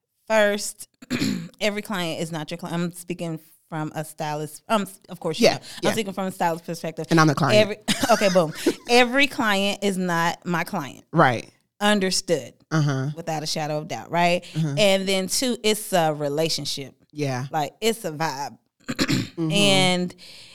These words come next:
Speaker 1: it, it, it just has to be, like, genuinely
Speaker 2: Right.
Speaker 1: developed, I
Speaker 2: Right.
Speaker 1: guess to say.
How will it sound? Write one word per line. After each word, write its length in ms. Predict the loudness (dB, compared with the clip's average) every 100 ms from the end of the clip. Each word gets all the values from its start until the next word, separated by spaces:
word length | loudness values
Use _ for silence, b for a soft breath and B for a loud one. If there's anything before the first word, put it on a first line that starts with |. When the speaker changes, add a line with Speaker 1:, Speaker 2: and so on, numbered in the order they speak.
| B 2
Speaker 1:
it, 260 | 4 4 4
it, 200 | 2 4
it 100 | 2
just 480 | 4 4 4 0 -4
has 360 | -2 2 2 0
to 120 | -6
be, 320 | -4 -2 -2
like, 520 | -2 -2 -2 -6 _ -10
genuinely 1040 | -4 -2 0 0 -2 -2 -4 -4 -4 -6 -2
Speaker 2:
Right. 400 | 0 0 0 -2
Speaker 1:
developed, 540 | 2 2 2 -2 -6
I 120 | 0 2
Speaker 2:
Right. 160 | 4
Speaker 1:
guess 160 | 2 -2
to 120 | -2
say. 300 | 2 2 2